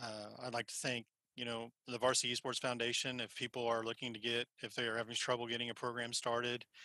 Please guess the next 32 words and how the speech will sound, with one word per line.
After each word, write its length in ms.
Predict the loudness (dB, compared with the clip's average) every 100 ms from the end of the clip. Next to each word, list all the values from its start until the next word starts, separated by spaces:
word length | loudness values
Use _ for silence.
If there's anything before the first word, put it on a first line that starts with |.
| -16 -18 -10 -2
and, 360 | 0 0 -4
and 360 | -8 -8 -8 -10 -8
maybe 220 | -4 -2
need 180 | -2 0
some 120 | 0
help 180 | 2 0
with 100 | 0
funding 340 | -4 -4 -2 -2
or 60 |
something, 340 | -2 -2 -4 -6
please 280 | -2 0 0
reach 160 | 0
out 200 | 2 2 0
to 180 | -4
Bubba 480 | 0 0 2 0 0 -6 _ -8
over 220 | -6 0
there. 280 | 2 2 2 -4 -18 -20 -20 _
Um, 180 | -6 -4
they're 120 | -4
great 200 | -2 -4
people 180 | -2 -6
to 60 | -2
work 220 | -2 0
with. 240 | 0 0 0 -4
If, 240 | -6 -8 -12 -12 -12 -12 _
if 160 | -6 2
you're 160 | 2
fortunate 320 | 6 4 4 4
enough 160 | 2
to 100 | 2
have 280 | 4 4 6
some 420 | 4 4 2 -4